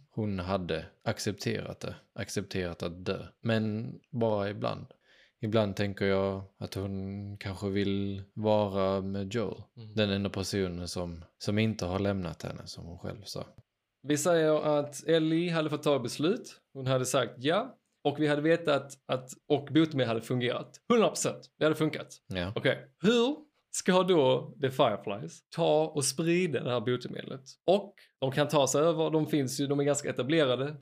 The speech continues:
Speaker 2: De verkar vara den största motståndelsen som då finns i, vi säger då, i U S A.
Speaker 1: Ja.
Speaker 2: Okej, men vi säger att de hade kommit i större, liksom, ehm, i städer eller som i Boston, kommit tillbaks till det här Fedra-området. Hade de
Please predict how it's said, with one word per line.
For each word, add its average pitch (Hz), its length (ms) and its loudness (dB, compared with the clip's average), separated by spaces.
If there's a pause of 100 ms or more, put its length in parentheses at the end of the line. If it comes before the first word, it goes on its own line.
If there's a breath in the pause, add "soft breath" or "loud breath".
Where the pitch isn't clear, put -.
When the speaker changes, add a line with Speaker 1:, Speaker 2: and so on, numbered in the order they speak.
(120)
Speaker 2:
De 135 120 2
verkar 127 200 4
vara 131 120 4
den 120 120 0
största 117 720 2 (100)
motståndelsen 113 960 0 (120)
som 110 400 -4
då 117 100 -2
finns 110 400 -4
i, - 420 -10
vi 123 100 -10
säger 110 200 -2
då, 101 220 -4
i 123 40 -4
U 113 140 -6
S 104 120 -6
A. - 140 -2 (280)
Speaker 1:
Ja. 95 240 -2 (280)
Speaker 2:
Okej, 147 240 0
men 139 160 2
vi 170 60 2
säger 185 140 2
att 175 60 0
de 170 80 2
hade 160 180 2
kommit 156 360 4
i 151 200 4
större, 139 340 2
liksom, 120 460 -2
ehm, 113 380 0
i 107 380 -4
städer 190 520 2
eller 170 100 2
som 147 200 -2
i 123 120 -2
Boston, 175 480 0
kommit 156 200 0
tillbaks 143 400 2
till 143 100 -2
det 135 80 0
här 131 160 0
Fedra-området. 127 1500 2 (240)
Hade 151 300 2
de 139 380 2